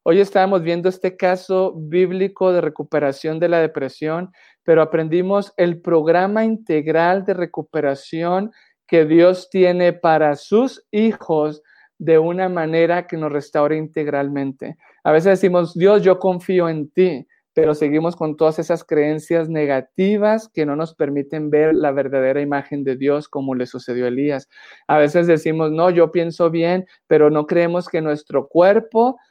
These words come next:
no creemos que nuestro cuerpo y nuestras emociones tienen que ver nada con lo espiritual. Nuestro cuerpo es templo del Espíritu Santo.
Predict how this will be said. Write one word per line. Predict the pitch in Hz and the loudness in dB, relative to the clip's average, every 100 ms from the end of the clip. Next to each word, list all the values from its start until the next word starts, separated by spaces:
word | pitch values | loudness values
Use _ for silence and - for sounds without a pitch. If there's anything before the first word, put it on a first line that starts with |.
| _ | _
no | 165 151 | -4 -4
creemos | 156 165 160 165 165 | 0 0 0 -4 -4
que | 160 | -4
nuestro | 151 151 143 135 | -4 -4 -6 -2
cuerpo | 165 175 175 185 190 | 2 2 2 0 0
y | 165 | 0
nuestras | 147 147 143 | -4 -4 -4
emociones | 139 135 165 175 180 175 | -6 -6 -6 -6 -6 -6
tienen | 156 151 | -8 -4
que | 160 | -2
ver | 156 | -2
nada | 156 151 151 | 0 -2 -2
con | 156 | -4
lo | 143 | -6
espiritual. | - 147 139 123 135 123 120 - _ _ | -6 -4 -4 -4 -2 -2 -2 -10 _ _
Nuestro | 143 139 147 139 | -8 -4 -4 0
cuerpo | 160 180 185 185 | 2 2 2 0
es | 185 | 0
templo | 165 165 165 | -4 2 2
del | 151 | 2
Espíritu | - 143 147 143 | -2 -2 -2 -6
Santo. | - 156 165 156 - 123 | -8 -4 -4 -4 -10 -12